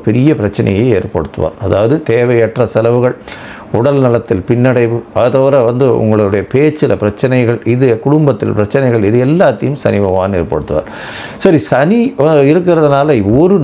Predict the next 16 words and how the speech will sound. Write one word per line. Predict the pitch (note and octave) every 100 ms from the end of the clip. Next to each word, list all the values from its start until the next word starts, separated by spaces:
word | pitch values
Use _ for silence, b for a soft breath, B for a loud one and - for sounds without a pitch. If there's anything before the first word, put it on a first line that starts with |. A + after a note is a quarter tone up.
| A#2
நல்ல | B2+ F#3 G#3
விஷயமும் | F3 D#3 D#3+ C3
நடக்காதா | A2+ A#2 A2 G2 F2+ -
அப்படின்னு | G2+ A2 A#2 G2
கேட்டால்னா, | G2+ F2+ B2 - - -
சனி | G2+ A#2+ C3+ A#2
இருப்பதனால் | A#2 B2+ A#2 A#2 B2 B2+
நல்ல | G2 A2+ A#2+
விஷயங்கள் | G#2 G#2 F#2+ F2 E2+
நடக்கும். | G2 A2 C#3+ D3+ B B B B B A#2+
எந்த | C#3+ E3 F3+ F3+ D3+
ஒருத்தரும் | C#3+ - C#3 D#3 - - - - - - - - - A2
நேர்மையாகவும் | C#3 E3+ F3 D#3 C3+ B2 G#2 A#2 F#3 - - - - - - - G2+
தர்மத்திற்கும் | A#2 C3+ D3+ D3+ B2+ - C3
நியாயத்திற்கும் | A2+ A#2+ A#2+ A#2+ A2+ B2+ A2
கட்டுப்பட்டு | A2+ D3 A2+ A2+